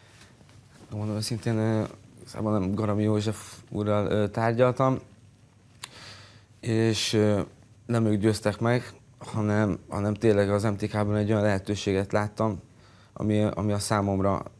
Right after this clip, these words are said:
ö, a legmegfelelőbb lehet. Ugye számomra most a legfontosabb, hogy, hogy minél többet játszok, és, és olyan formába, ö, kerüljek, hogy, ö,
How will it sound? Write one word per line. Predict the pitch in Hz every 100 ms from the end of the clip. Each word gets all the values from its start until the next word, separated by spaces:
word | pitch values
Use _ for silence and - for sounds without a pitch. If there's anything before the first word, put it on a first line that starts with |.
| _ -
ö, | 95 98 95 -
a | 104
legmegfelelőbb | 104 98 98 - 98 87
lehet. | 98 113 113 - - - - - -
Ugye | - 73 71
számomra | - 101 104 104
most | 101 104
a |
legfontosabb, | 101 - 104 104 107 101
hogy, | - 98 -
hogy | 107
minél | 107 104 101
többet | 101 98 101 - - - - -
játszok, | - 107 - -
és, | 104 101 - 82
és | 101 98 - - - - - - -
olyan | 104 98
formába, | - 98 98 98 98 98 - -
ö, | 92 90 95
kerüljek, | 104 101 113 113 113 - - - - - - - - - - - - - _
hogy, | - - 98 98 110
ö, | 101 101